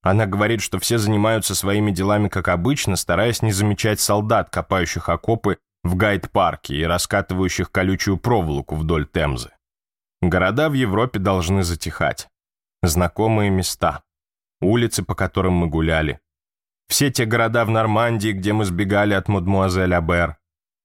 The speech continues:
Австрийские курорты, где я каталась на лыжах. Даже та прекрасная деревня в Провансе, куда Миртл возила нас на мой день рождения. Тот отель с голубыми ставнями.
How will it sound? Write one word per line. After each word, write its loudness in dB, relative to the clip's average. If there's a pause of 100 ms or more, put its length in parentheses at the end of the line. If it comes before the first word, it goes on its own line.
Австрийские 0
курорты, 0
где 0
я 0
каталась -2
на 0
лыжах. -4 (440)
Даже 2
та 0
прекрасная 0
деревня 0
в -12
Провансе, 0
куда 0
Миртл 0
возила 0
нас 0
на 2
мой 0
день 0
рождения. -4 (840)
Тот 2
отель 0
с -2
голубыми 2
ставнями. 0